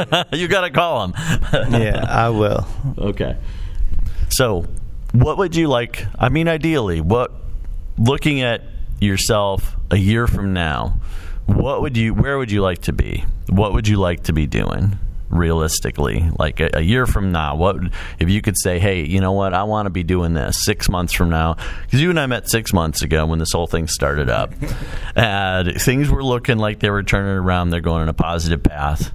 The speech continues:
Speaker 1: Um, we've stayed in touch, and you, like, you know, things haven't necessarily gone the path you wanted them to, but, you know, you're an optimistic guy at heart, and I think, like, you know,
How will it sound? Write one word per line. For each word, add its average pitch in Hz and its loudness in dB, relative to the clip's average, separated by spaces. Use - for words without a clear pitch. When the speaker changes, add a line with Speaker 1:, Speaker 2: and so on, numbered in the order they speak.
Speaker 1:
Um, 80 2
we've 92 2
stayed 104 0
in 92 2
touch, 87 0
and 80 2
you, 85 2
like, 85 0
you 90 2
know, 78 2
things 87 2
haven't 90 0
necessarily 87 0
gone 85 0
the 80 0
path 82 -4
you 78 0
wanted 85 2
them 78 2
to, 82 0
but, 110 2
you 117 4
know, 120 2
you're 123 0
an 143 0
optimistic 117 -2
guy 82 2
at 76 0
heart, 76 2
and 76 0
I 67 -4
think, - -4
like, 80 0
you 82 4
know, 73 0